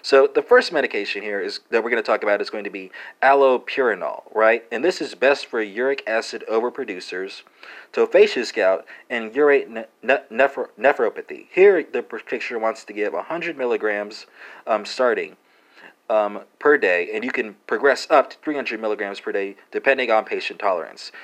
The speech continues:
The second medication that you wanna consider here is gonna be probenis-, probenicide, and this medication is best for uric acid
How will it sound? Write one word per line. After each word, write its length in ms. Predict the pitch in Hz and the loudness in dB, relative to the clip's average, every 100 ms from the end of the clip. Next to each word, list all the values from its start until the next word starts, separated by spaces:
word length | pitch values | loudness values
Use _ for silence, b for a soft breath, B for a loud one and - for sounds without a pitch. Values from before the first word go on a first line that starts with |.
| B - | B -8
The 80 | |
second 340 | - 240 247 156 | 4 4 4 2
medication 640 | 131 117 107 107 110 104 | 0 0 -4 -4 -8 -10
that 80 | 101 | -10
you 100 | 107 | -4
wanna 320 | 101 98 113 | -4 -4 -6
consider 340 | 107 - 107 | -8 -8 -4
here 120 | 104 104 | 0 -2
is 100 | - | -2
gonna 140 | 101 | -10
be 140 | 101 | -12
probenis-, 680 | - 113 95 117 139 - - _ _ _ _ | -6 -4 0 0 0 -4 -12 _ _ _ _
probenicide, 680 | - 98 131 135 147 147 151 - b b - | -8 -2 0 0 -2 -4 -6 -12 b b -8
and 180 | 113 113 | -6 4
this 220 | 202 208 | 4 4
medication 640 | - 135 107 95 - - - B B | -4 -2 -4 -6 -10 -14 -16 B B
is 160 | 113 - | -12 -2
best 260 | 127 120 | -2 -2
for 140 | - 104 | -4 -4
uric 340 | 123 170 170 | -2 -4 0
acid 420 | 120 113 - 113 | 0 0 -4 -12